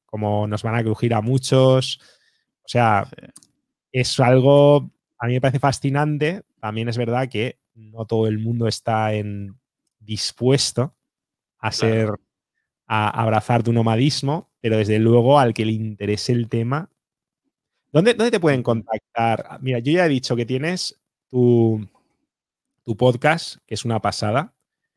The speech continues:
Speaker 1: Tu Twitter, cuéntanos cuál es tu Twitter, tu Instagram, dónde prefieres que te contacte la gente, si les interesa sobre todo estos temas en los que tú eres un super crack y una mala bestia,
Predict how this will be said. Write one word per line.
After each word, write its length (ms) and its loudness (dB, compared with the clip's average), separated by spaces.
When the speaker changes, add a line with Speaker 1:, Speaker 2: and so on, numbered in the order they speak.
Speaker 1:
Tu 140 2
Twitter, 760 0
cuéntanos 480 -4
cuál 200 -2
es 120 -4
tu 120 -4
Twitter, 640 0
tu 180 -10
Instagram, 400 -2
dónde 220 -4
prefieres 360 -4
que 120 -4
te 80 -4
contacte 500 -4
la 100 0
gente, 500 -4
si 200 -10
les 220 -2
interesa 400 0
sobre 180 0
todo 160 2
estos 320 -2
temas 300 -2
en 80 -4
los 100 -6
que 100 -6
tú 80 -6
eres 160 -4
un 160 -4
super 520 -2
crack 280 -2
y 40 -6
una 120 -4
mala 220 -2
bestia, 560 -4